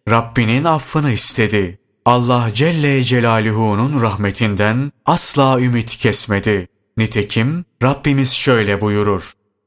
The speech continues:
"De ki, ey nefslerine karşı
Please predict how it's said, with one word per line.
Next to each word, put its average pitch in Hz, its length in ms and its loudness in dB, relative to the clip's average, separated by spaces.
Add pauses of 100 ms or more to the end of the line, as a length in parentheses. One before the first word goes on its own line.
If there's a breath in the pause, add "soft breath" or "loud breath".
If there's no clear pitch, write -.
(160)
"De 120 180 2
ki, 92 420 -2 (260)
ey 135 340 2
nefslerine 110 720 0
karşı 123 580 0